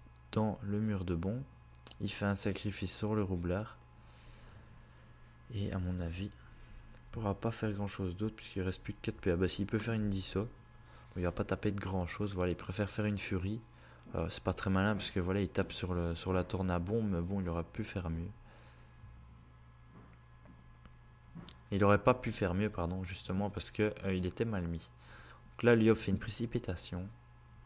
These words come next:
À mon avis, il va venir essayer de me taper dessus.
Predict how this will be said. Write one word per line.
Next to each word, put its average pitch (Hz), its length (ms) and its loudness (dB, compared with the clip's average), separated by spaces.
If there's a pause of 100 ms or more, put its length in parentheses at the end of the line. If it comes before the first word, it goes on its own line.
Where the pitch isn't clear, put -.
(680)
À 98 60 -4
mon 95 80 2
avis, 101 240 2
il 92 100 0
va 87 140 0
venir 101 400 -2
essayer 101 320 -4
de 95 60 -2
me 95 120 0
taper 95 360 -4
dessus. - 340 -6